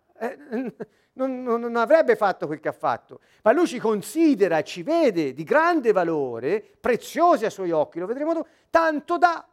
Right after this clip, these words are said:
dare la sua vita per noi facendo quel che ha fatto, per rimetterci in grado di essere giusti, cioè di stare nella giusta posizione e fare la sua volontà, cacciare i demoni, guarire i malati,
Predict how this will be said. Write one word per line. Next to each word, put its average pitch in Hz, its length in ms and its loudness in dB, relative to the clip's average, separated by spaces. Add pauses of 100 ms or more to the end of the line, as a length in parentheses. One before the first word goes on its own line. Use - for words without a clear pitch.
(760)
dare 302 340 2
la 285 120 6
sua 285 200 2
vita 269 380 0
per 262 200 -4
noi 196 440 -4 (640)
facendo 185 420 -4
quel 131 120 -8
che - 100 -20
ha - 80 -20
fatto, 147 400 -10
per 214 180 2
rimetterci 285 1160 0
in 285 240 0
grado 254 720 4 (240)
di 233 160 -2
essere 233 420 2
giusti, 208 640 -4
cioè 247 260 4
di 214 160 -8
stare 226 380 0
nella 269 120 0
giusta 185 280 -4
posizione 151 560 -8 (160)
e 254 120 4
fare 247 240 0
la 254 100 2
sua 226 160 -2
volontà, 185 500 0 (180)
cacciare 143 400 -4
i 208 40 4
demoni, 302 460 6 (200)
guarire 180 280 2
i 240 40 4
malati, 277 520 0